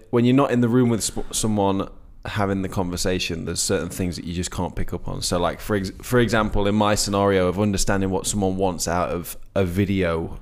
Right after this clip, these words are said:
campaign that we're gonna run, is obviously I, I don't need to know the full ins and outs of the execution of the campaign, but I need to kinda know and see and feel what the client wants from the project. Like, when the, when someone from a company speaks about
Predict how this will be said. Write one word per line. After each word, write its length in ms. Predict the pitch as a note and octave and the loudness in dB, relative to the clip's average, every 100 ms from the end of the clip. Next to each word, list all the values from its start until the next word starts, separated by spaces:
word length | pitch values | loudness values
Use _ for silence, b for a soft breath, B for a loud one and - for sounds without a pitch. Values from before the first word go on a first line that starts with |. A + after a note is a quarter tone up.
| - | -8
campaign 580 | - F2 - G#2 G2+ F#2+ | -4 -2 2 2 2 -2
that 120 | - | -2
we're 80 | F#2 | -4
gonna 200 | F2+ F2 | -2 -2
run, 440 | F2+ A2+ B2+ E3 - B B B B B | 2 4 4 2 -6 B B B B B
is 180 | A2 A#2+ | 0 2
obviously 300 | A2+ B2 A#2 | 2 2 4
I, 200 | B2+ - - - A#2+ | 2 0 -10 -4 2
I 100 | C3+ | 4
don't 140 | A#2+ | 4
need 180 | A#2 A2 | 2 0
to 100 | A2+ | 2
know 340 | A2+ A2 G#2+ | 4 4 4
the 240 | F#2+ - G#2+ | 2 -4 -4
full 220 | - A2 | 2 2
ins 200 | G#2+ F#2+ | 2 2
and 120 | G2 | 2
outs 260 | F#2+ F#2 - | 2 0 0
of 240 | G2 F2 | -2 0
the 80 | G2+ | 0
execution 480 | F#2+ - - G#2 G2 | 0 -2 -4 -4 -4
of 60 | F2+ | -4
the 60 | |
campaign, 460 | F#2+ E2+ D2+ G2+ F2+ | -4 -2 0 0 -2
but 80 | - | 0
I 120 | G#2 | 2
need 160 | G#2+ F#2+ | 2 -2
to 100 | - | -4
kinda 240 | G#2 F#2+ | -2 0
know 520 | G2 G2+ G#2 G2 F#2+ | 0 2 2 2 2
and 220 | F2+ F2 - - - - - - - | 2 -2 -6 -16 -20 -20 -20 -18 -8
see 360 | - - B2 A2 | -2 2 4 4
and 140 | G2 | 2
feel 400 | - A#2+ A2 G2 | -2 2 4 4
what 140 | F#2+ G2 | 2 0
the 80 | G2 | -4
client 460 | - G2+ F2+ - | -2 0 0 -4
wants 580 | F#2 G2 F2 - - - - | 0 0 0 -4 -8 -10 -8
from 640 | - - G2 F2+ E2+ - | -6 0 2 2 -2 -6
the 100 | - | -8
project. 500 | - F#2+ F2+ - - | -2 0 0 -4 -6
Like, 140 | E2+ F2 | -2 2
when 140 | A2 | 2
the, 100 | A2 - B B B | 0 -4 B B B
when 140 | A#2 | 0
someone 520 | A2 D3+ C3+ B2+ A#2 - - _ - | 2 4 4 4 2 -4 -20 _ -14
from 380 | - - A#2 A2 | -6 0 2 2
a 60 | G2+ | 0
company 440 | - G#2 G#2 F#2+ | 0 0 0 0
speaks 440 | F#2 - A#2 A2 - | -2 -2 -2 -2 -4
about 360 | E2 F2 E2 | 0 0 0